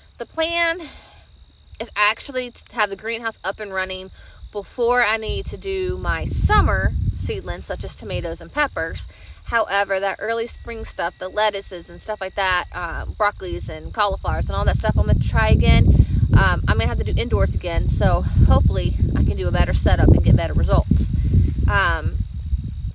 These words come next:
the other thing is, is that do your research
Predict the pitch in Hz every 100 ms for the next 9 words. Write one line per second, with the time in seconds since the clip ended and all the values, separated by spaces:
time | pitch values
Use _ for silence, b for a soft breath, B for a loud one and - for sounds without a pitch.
0 | - - - - - - 262 262 233 233
1 | 233 - 220 202 196 196 196 196 190 196
2 | 208 214 - 202 175 175 - - - -
3 | - 359 - 587 262 214 - 254 240 -